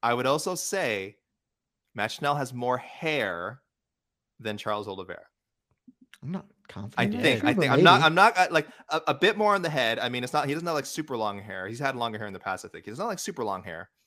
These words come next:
Speaker 1: He's a little more hair. And as New York Rick pointed out to me, and I'm just so furious myself, I did not put this in the headline when I wrote this up. He shaved his body. Uh, Charles Oliveira, I think, is pretty hairless.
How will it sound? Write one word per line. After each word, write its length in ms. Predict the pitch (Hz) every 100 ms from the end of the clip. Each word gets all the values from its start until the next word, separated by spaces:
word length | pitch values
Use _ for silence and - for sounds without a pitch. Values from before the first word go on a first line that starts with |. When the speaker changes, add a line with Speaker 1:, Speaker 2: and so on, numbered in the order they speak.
| _ _
Speaker 1:
He's 120 | - 127
a 180 | 151
little 200 | 160 175 233
more 120 | 185
hair. 300 | 113 104 104 _ _ _ _ -
And 220 | 175 190
as 160 | 156 139
New 160 | 156
York 140 | 202 185
Rick 220 | 147 147
pointed 240 | 139 113 110
out 120 | 104
to 80 | 107
me, 140 | 101
and 60 | 110
I'm 160 | 110 110
just 360 | - 127 -
so 160 | 143 143
furious 420 | - 135 123 -
myself, 340 | 101 - 98 -
I 60 | 104
did 100 | 104
not 220 | 110 -
put 100 | 113
this 80 | 107
in 80 |
the 60 | 107
headline 400 | 107 104 95 95
when 80 | 92
I 20 |
wrote 180 | 95 95
this 160 | 98
up. 200 | 104 87 _ _ _ _ _
He 140 | - 160
shaved 360 | - 160 160
his 140 | 151 117
body. 460 | 107 101 101 - _ _ _ _ _ _ -
Uh, 240 | 110 110
Charles 300 | 110 170 208
Oliveira, 340 | 175 160 156 139
I 40 |
think, 140 | 113 147
is 60 |
pretty 220 | - 131
hairless. 500 | 110 104 117 139 -